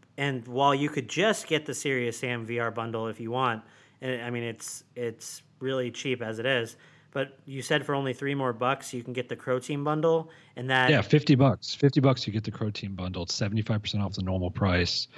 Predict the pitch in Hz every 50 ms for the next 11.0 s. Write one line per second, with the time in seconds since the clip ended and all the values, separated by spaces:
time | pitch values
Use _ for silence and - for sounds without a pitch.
0 | - - - - - - _ _ _ _ _ - - 95 92 90 87 85 82 82
1 | 80 82 82 80 78 - - _ _ - _ _ _ - _ _ _ _ _ _
2 | _ _ _ _ _ _ _ _ _ _ _ - - _ - 101 87 82 80 78
3 | 78 - - _ _ _ _ _ _ _ _ _ _ _ _ _ _ _ _ _
4 | _ _ _ _ _ - 127 117 92 78 - - - - - - - - 113 107
5 | 113 120 117 107 - - 117 104 98 - 101 101 98 95 95 98 101 98 92 92
6 | - - - - _ - 95 85 82 82 82 82 85 - _ _ _ _ - -
7 | 107 107 - 110 95 98 92 85 80 - - - - 101 90 87 87 85 - 85
8 | 82 82 - - _ _ - 107 95 101 98 117 - 113 104 104 98 - - 95
9 | 90 90 87 90 92 90 85 - - - - 95 95 - - 117 92 95 95 87
10 | 85 82 82 80 82 80 80 80 82 80 80 78 - 92 87 82 82 82 87